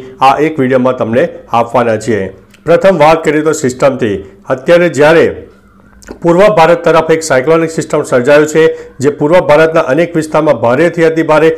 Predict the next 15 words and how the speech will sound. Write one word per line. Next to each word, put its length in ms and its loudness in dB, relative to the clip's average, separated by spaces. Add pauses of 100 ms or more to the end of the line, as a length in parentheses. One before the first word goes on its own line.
(200)
અને 140 -2
તબાહીવાળો 720 2
વરસાદ 340 0
આપી 220 0
રહ્યો 180 2
છે 180 0 (280)
અને 120 -2
જે 180 -2
તે 140 0
વિસ્તારોમાં 600 0
નુકસાની 320 -4
પણ 220 0 (240)
પહોંચાડી 400 0
રહ્યું 260 -2
છે. 160 -4